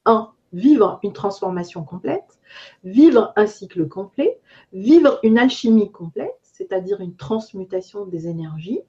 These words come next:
vivre un changement biologique complet. Donc, en quatre-vingt-dix jours,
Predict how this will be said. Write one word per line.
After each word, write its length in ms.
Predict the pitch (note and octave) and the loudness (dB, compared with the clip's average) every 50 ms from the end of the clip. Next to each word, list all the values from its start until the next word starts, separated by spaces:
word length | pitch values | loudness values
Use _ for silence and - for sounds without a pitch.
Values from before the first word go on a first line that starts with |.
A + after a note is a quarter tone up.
| _ _ _ _ - - - - C4+ A#3+ G#3+ D#3+ _ _ - | _ _ _ _ -20 -20 -18 -18 -16 -16 -18 -18 _ _ 2
vivre 960 | G#3 G#3 G3+ G#3 G3+ G#3 C4+ D#4 G#4 A4+ G#4+ D#4 A#3 G3+ F3+ F#3 - - - _ - | 4 4 4 2 4 6 6 8 8 6 6 4 2 2 2 0 -2 -6 -10 _ 2
un 140 | A3 A3+ A3+ | 2 2 2
changement 680 | - - - D#4+ E4+ E4+ D#4 - - B3+ C4+ E4 G4 - - B3+ | 2 0 -2 0 2 2 0 0 0 0 0 0 0 -2 -6 -10
biologique 840 | G3 F#3 G#3 G3+ F#3+ F#3+ F#3 F3+ F3 F#3 F#3 F#3 _ _ _ _ _ _ _ _ _ _ _ - - - - - | -4 0 0 2 2 0 -4 -4 -6 -10 -14 -16 _ _ _ _ _ _ _ _ _ _ _ -16 -12 -10 -8 -8
complet. 400 | - F3 E3+ - - - - - - - - - _ _ _ _ _ _ _ - | -8 -8 -10 -12 -12 -14 -16 -16 -16 -20 -20 -20 _ _ _ _ _ _ _ -2
Donc, 240 | A#3+ B3+ B3 - - | 0 0 0 0 -2
en 100 | A#3 A#3 | -4 -2
quatre-vingt-dix 760 | - - G#4+ A4 - - E4 C#4 C#4 B3 A#3 G#3+ G3 F#3 E3 | 0 0 0 0 0 -4 -2 -2 -2 -2 -2 -4 -4 -6 -8
jours, 320 | D#3 D3 D#3 A3+ D#4+ | -8 -10 -10 -12 -16